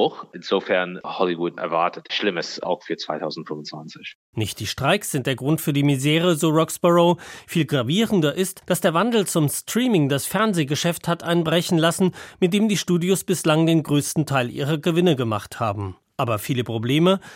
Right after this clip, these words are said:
Speaker 2: seien von den Studios in den letzten Jahren auch selbst verursacht worden.
Speaker 1: Die haben ihr ganzes Geschäftsmodell so schnell umorientiert und alles auf Streaming gesetzt, was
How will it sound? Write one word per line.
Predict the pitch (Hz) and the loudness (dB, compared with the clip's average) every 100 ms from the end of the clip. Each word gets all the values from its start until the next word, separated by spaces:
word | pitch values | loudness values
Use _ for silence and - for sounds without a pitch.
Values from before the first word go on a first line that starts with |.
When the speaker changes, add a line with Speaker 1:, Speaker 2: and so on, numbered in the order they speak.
| - | -20
Speaker 2:
seien | - 202 220 208 | -2 2 2 2
von | 196 | 2
den | 151 143 | 2 0
Studios | - 170 160 160 147 | 0 0 2 2 2
in | 131 | -2
den | 117 113 | -2 -2
letzten | 123 - 135 | -4 -4 -4
Jahren | 120 117 120 156 | 0 0 0 -2
auch | 165 151 | -2 -4
selbst | - 185 - - | 0 0 0 -6
verursacht | 143 170 190 147 127 - 113 | -4 0 0 0 -4 -4 -6
worden. | 107 101 98 - _ | -4 -4 -8 -10 _
Speaker 1:
Die | - 87 | -4 0
haben | 92 90 | -2 -2
ihr | 101 | -2
ganzes | 98 98 - 92 | 0 -2 -2 -4
Geschäftsmodell | - - 117 - 113 101 101 92 95 | -2 -2 0 -2 -4 0 0 0 -2
so | - 117 113 | -4 -2 -2
schnell | - - 117 117 104 | -2 -4 0 0 0
umorientiert | 117 117 98 90 87 - 104 135 | -4 -8 -6 -4 -6 -4 -4 -2
und | 101 | -2
alles | 92 98 107 | 0 -2 -2
auf | 92 | -4
Streaming | - - 123 95 85 | -4 -4 -2 -4 -6
gesetzt, | - 90 90 123 - - - - | -6 -4 -2 -4 -8 -10 -8 -4
was | 90 - - | -4 -6 -14